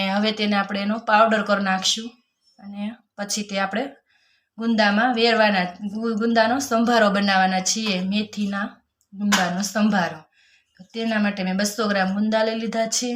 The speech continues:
અને એને આપણે ઠળિયા કાઢી નાખીશું પહેલા. મેં આ બે થી ત્રણ પાણીએ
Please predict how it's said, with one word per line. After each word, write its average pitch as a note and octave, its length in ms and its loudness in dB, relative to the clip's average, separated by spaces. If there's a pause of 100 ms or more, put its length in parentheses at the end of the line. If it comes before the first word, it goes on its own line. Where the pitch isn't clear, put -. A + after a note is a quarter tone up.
(520)
અને G3+ 140 -4
એને G#3+ 180 2
આપણે G#3 320 0
ઠળિયા G#3 460 0
કાઢી G3+ 340 2
નાખીશું F#3+ 560 -2
પહેલા. F3+ 400 -10 (2500)
મેં A3+ 240 -4
આ A3+ 60 0
બે A#3 200 0
થી A#3 140 -8
ત્રણ A3+ 300 0
પાણીએ A3 460 0